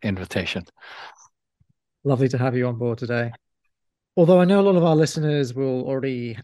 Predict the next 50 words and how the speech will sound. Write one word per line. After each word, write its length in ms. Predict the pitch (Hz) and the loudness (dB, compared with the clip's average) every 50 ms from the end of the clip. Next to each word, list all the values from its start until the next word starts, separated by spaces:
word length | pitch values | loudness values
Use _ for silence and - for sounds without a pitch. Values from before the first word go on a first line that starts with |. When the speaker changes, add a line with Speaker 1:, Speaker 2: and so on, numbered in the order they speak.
| - | -8
Speaker 2:
um, 340 | 135 123 120 117 113 117 120 | -6 -4 -4 -4 -4 -6 -6
be 240 | 117 131 127 120 120 | -6 -4 -4 -4 -6
familiar 400 | - - 147 147 151 160 165 160 | -6 -2 0 2 4 6 6 6
with 140 | 160 151 156 | 4 4 2
your 100 | 165 147 | 0 -2
story, 540 | - - 165 165 165 170 180 196 208 226 - _ _ _ _ _ _ _ | 0 2 4 4 6 4 4 0 -2 -6 -10 _ _ _ _ _ _ _
um, 200 | - 131 127 123 | -8 -8 -6 -6
having 260 | 120 123 135 135 139 127 | -6 -6 -6 -4 -4 -4
read 120 | 135 131 | -4 -4
the 60 | 123 127 | -4 -4
likes 380 | 123 117 120 120 117 - - | -4 -2 -4 -4 -6 -8 -10
of 120 | 123 113 - | -10 -6 -4
Getting 240 | - 135 131 127 | -4 -4 -4 -4
the 80 | 123 120 | -6 -6
Right 220 | 117 117 113 - | -8 -10 -12 -12
Things 300 | - 135 127 120 117 117 | -10 -10 -8 -8 -10 -10
Done, 440 | 117 - 131 123 139 156 175 196 190 - _ _ _ - - - - _ _ _ _ _ _ _ _ | -8 -6 -6 -4 -4 -4 -6 -8 -10 -14 _ _ _ -20 -20 -20 -20 _ _ _ _ _ _ _ _
could 160 | - 180 170 | 0 0 2
you 160 | 180 185 190 185 | 4 2 2 4
just 300 | 175 202 185 170 - - | 4 2 2 2 2 2
give, 320 | 175 175 170 156 147 - | 4 6 6 4 2 -2
um, 600 | 165 - 156 147 147 143 139 135 131 127 127 147 - 160 | -4 -4 -2 0 0 0 0 0 -2 -4 -8 -10 -14 -12
for 100 | - 151 | -6 0
those 240 | 143 160 151 151 131 | 2 4 4 4 2
who 80 | 135 | 2
aren't 240 | 143 156 180 208 196 | 2 0 0 0 -2
so 160 | - 165 147 | -2 -2 -2
familiar, 540 | 131 - 131 131 131 127 127 127 127 127 123 - - | -2 -4 -8 -10 -10 -8 -8 -8 -8 -8 -10 -8 -10
just 140 | - 135 147 | -8 -6 -6
a 40 | |
really 300 | 147 147 160 170 170 170 | -2 0 2 4 4 2
quick 200 | 165 - 151 147 | 2 2 0 -2
run 280 | 135 135 139 135 135 123 | 0 -2 -4 -6 -6 -8
through 320 | - - 131 127 123 123 | -6 -4 -4 -2 -2 -2
of 160 | 123 120 117 131 | -4 -6 -6 -6
your 80 | 127 | -4
background 580 | 120 170 175 170 - 170 165 170 170 170 160 135 | -2 -2 -2 -2 -2 -2 0 0 0 0 0 -2
and 180 | 131 123 127 | -4 -4 -6
how 140 | 131 - 135 | -8 -8 -6
you 100 | 127 127 | -6 -4
got 120 | 120 117 120 | -4 -6 -6
introduced 420 | 117 123 120 117 120 113 110 - - | -8 -10 -8 -8 -8 -8 -8 -10 -10
to 260 | - 117 113 110 110 | -10 -8 -8 -8 -8
the 80 | 110 110 | -8 -10
world 220 | 113 110 110 107 | -10 -10 -10 -10
of 60 | 110 | -10
lean? 280 | 110 113 110 113 117 117 _ _ _ _ _ _ _ _ _ _ _ _ _ _ _ _ _ _ _ _ _ _ _ _ _ - | -12 -12 -12 -12 -14 -14 _ _ _ _ _ _ _ _ _ _ _ _ _ _ _ _ _ _ _ _ _ _ _ _ _ 0
Speaker 1:
Um, 340 | 120 120 117 113 110 110 - _ - | 2 4 4 4 2 2 -2 _ 2
I'm 140 | 123 120 | 2 4
a 40 | 123 | 4